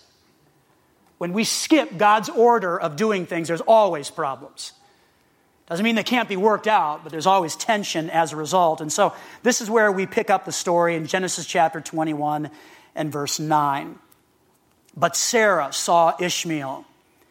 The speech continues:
the son of Abraham, and her Egyptian servant Hagar, making fun of her son Isaac.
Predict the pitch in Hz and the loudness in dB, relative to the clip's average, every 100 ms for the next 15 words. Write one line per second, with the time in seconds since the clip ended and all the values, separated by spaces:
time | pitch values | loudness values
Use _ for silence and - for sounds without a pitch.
0 | _ _ _ - 165 - 208 180 190 202 | _ _ _ -8 -4 0 0 0 0 2
1 | 165 156 147 139 143 170 - _ _ _ | 2 -2 -2 -6 -6 -10 -14 _ _ _
2 | _ _ _ - 165 147 202 190 180 151 | _ _ _ -6 -4 2 2 2 0 -2
3 | 214 - 180 - 226 196 151 175 185 160 | -2 -2 -4 -2 0 0 -2 -2 -2 -2
4 | 143 147 - _ _ _ _ _ _ _ | -4 -6 -12 _ _ _ _ _ _ _
5 | - 233 214 196 - 320 302 190 190 214 | -4 -2 -2 -4 2 4 6 4 2 0
6 | 165 214 - 233 269 285 277 160 - - | 0 0 2 2 2 2 0 -4 -14 -20